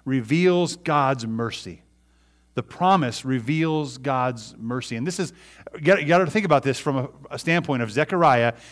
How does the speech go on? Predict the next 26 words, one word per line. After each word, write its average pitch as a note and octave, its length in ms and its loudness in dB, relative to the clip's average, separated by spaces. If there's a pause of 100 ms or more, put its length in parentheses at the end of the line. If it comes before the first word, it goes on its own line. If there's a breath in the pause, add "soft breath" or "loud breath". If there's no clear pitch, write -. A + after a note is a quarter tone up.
(180 loud breath)
embracing, E3 680 2
believing, E3 460 2
trusting, E3 640 0
knowing F3 340 2
the F#3 80 -2
promise. - 720 2 (720 soft breath)
And C3+ 80 -2
then D3+ 120 6
the C#3+ 80 2
promise F3+ 480 6
being E3 180 4
unfold-, D3 440 2
unfolding F3 440 6
in C#3+ 100 2
front E3 180 2
of C#3+ 60 4
his C#3 100 2
eyes. C#3+ 460 2 (320 loud breath)
But D#3+ 120 0
this D3 120 0
whole F#3 200 4
promise, F3+ 440 2
i-, D3 160 -8
it's F3 200 0
revealing D#3 560 4
God's C3 320 2